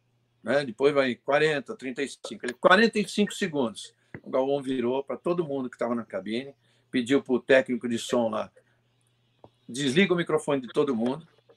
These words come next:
O cara desligou, ele falou pra mim, "Tira o fone de ouvido." E veio no meu ouvido, tinha um monte de gente na cabine, a cabine é muito grande, tem um monte de gente, os filhos dele,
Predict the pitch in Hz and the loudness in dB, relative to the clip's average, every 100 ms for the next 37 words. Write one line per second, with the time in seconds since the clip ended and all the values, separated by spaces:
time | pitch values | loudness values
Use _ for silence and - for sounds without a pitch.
0 | _ _ _ 127 131 127 123 120 104 120 | _ _ _ 0 0 0 0 0 0 -2
1 | 139 _ _ _ 123 117 139 127 131 123 | -2 _ _ _ -8 2 4 4 2 2
2 | 113 - 165 160 - 127 131 113 101 110 | 2 2 4 4 4 2 4 2 0 0
3 | 123 - _ _ _ _ _ _ - 147 | 0 -4 _ _ _ _ _ _ -4 -2
4 | 135 156 156 147 143 135 131 117 117 - | 4 4 6 2 2 6 6 6 0 -2
5 | 120 131 120 139 214 269 196 151 147 117 | 0 2 2 2 0 -2 0 0 -2 -4
6 | - 107 117 127 - 117 131 127 123 113 | -2 -2 0 -2 2 2 2 2 2 -2
7 | 101 147 147 - 120 135 170 190 147 156 | -6 -4 -4 -8 -10 -6 -6 -6 -2 -2
8 | - 110 - 127 123 101 104 131 120 | -2 -10 0 0 0 -4 0 2 0